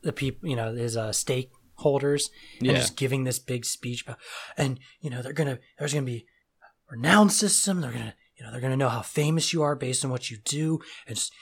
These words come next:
Speaker 1: you know, so people are gonna recognize you, and, and you can get married, and,
Speaker 2: Yeah.
Speaker 1: and, and you can, and you can, like, you, you can make money, you could be, you could be, like, a, a merchant, and everyone's like, "That sounds great," and
Speaker 2: Yeah,
Speaker 1: then
Speaker 2: oh
Speaker 1: they
Speaker 2: my
Speaker 1: come
Speaker 2: God,
Speaker 1: out of
Speaker 2: yeah.
Speaker 1: the meeting,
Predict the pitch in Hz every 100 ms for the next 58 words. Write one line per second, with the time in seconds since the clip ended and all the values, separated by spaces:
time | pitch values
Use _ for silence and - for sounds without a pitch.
0 | - 120 110 120 156 139 131 117 107 156
1 | 175 160 147 147 135 139 143 139 - -
2 | 127 - - 123 139 139 98 104 123 165
3 | 190 196 196 196 196 - - 139 - 151
4 | - - - 131 - - _ - - -
5 | 147 143 147 - 139 131 127 120 - _
6 | _ - 123 131 - _ - 170 - 156
7 | 139 127 139 175 214 208 208 - 147 131
8 | 131 165 151 139 143 135 123 123 - -
9 | - 123 113 190 220 - 220 202 156 147
10 | 147 135 127 - - - 113 - - 170
11 | 131 131 131 131 131 151 147 135 143 127
12 | 127 135 117 113